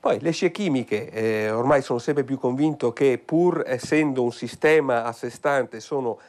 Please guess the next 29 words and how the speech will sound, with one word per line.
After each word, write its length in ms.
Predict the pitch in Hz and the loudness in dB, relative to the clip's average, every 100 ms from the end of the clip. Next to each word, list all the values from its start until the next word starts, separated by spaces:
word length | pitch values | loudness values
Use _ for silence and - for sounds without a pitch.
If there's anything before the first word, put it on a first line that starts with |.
| _ | _
strettamente, 1000 | - - 220 226 - 160 165 151 131 123 | -6 0 0 0 -4 -2 -2 -4 -4 -4
lavorano 300 | 139 160 139 | 0 0 0
proprio 240 | 156 151 | -2 -4
strettamente 720 | - 151 151 151 160 160 156 | -6 -6 -4 -4 -2 -4 -4
in, 380 | 123 117 117 113 | -4 -4 -6 -6
eh, 240 | 110 107 107 - - _ _ _ | -6 -6 -10 -20 -20 _ _ _
sono 280 | - 117 | -6 -6
proprio, 200 | 113 123 | -6 -2
lavorano 300 | 139 170 170 | 0 0 0
in... 60 | 147 | -2
simbiosi 420 | - 165 175 175 | -4 -2 0 0
con 180 | 156 131 | 0 -4
il 80 | 120 | -4
sistema 520 | - 107 113 113 101 | -8 -4 -2 -2 -6
arp. 340 | 98 - 104 104 | -8 -10 -10 -6
Praticamente 600 | 120 123 131 143 135 120 | -8 -4 0 2 2 -2
le 80 | |
scie 200 | 113 135 | -2 -4
chimiche, 400 | - 156 131 117 | -2 -2 -2 -4
tra 200 | - 131 | 0 2
le, 500 | 135 127 123 120 123 117 | 4 4 2 -4 -14 -4
tra 160 | 139 | -2
le 140 | 143 127 | 0 2
cose 320 | 151 143 135 | 2 2 -2
più 100 | 143 | -6
importanti 480 | 135 127 139 139 127 | -6 -2 0 -2 -4
che 100 | 131 | -4
fanno 440 | 143 127 110 110 | 0 -2 -2 -2
è 200 | 135 | 0